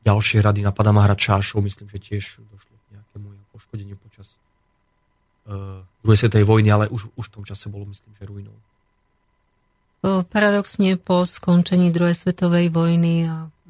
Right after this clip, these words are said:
Speaker 2: počas obdobia socializmu v podstate naše hrady alebo pamiatky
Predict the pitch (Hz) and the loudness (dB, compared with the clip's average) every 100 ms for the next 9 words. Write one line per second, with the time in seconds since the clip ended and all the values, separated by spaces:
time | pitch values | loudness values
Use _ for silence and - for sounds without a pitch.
0 | 170 - 165 165 170 170 170 165 165 165 | -10 -8 -4 -2 -2 -2 0 0 -2 -4
1 | 160 175 165 165 156 165 165 160 _ _ | -4 -2 0 -2 0 2 2 -2 _ _
2 | _ _ - 170 - 165 - 170 160 160 | _ _ -12 -12 -8 -10 -6 -4 -4 -6
3 | _ _ _ _ _ _ 170 165 165 175 | _ _ _ _ _ _ -2 0 2 2
4 | 165 170 170 170 170 170 170 - 170 170 | 4 4 4 4 6 6 4 2 4 6
5 | 165 165 - 165 165 | 6 4 0 2 2